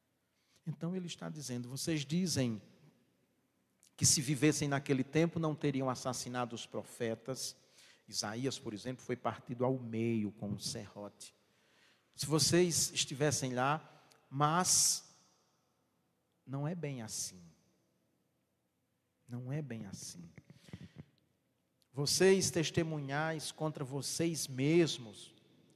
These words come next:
porque são f-, filhos daqueles que mataram os profetas.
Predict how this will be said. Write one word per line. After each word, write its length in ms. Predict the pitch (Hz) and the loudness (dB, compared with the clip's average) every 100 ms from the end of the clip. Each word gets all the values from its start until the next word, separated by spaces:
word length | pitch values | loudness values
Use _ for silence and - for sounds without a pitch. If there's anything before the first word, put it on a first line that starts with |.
| - | -6
porque 240 | 127 - | -4 -2
são 260 | 113 156 151 | -2 0 0
f-, 280 | - - - - | -4 -12 -16 -18
filhos 600 | - - - 240 240 170 | -14 -6 4 4 4 2
daqueles 720 | 160 139 - 165 170 160 - | 2 2 2 2 2 0 -2
que 140 | - 165 | -2 4
mataram 800 | 160 160 - 151 160 151 135 120 | 6 6 4 2 2 2 0 -2
os 120 | 107 | -6
profetas. 960 | - 110 - 104 101 - 98 - - | -6 -8 -6 -8 -8 -10 -8 -6 -6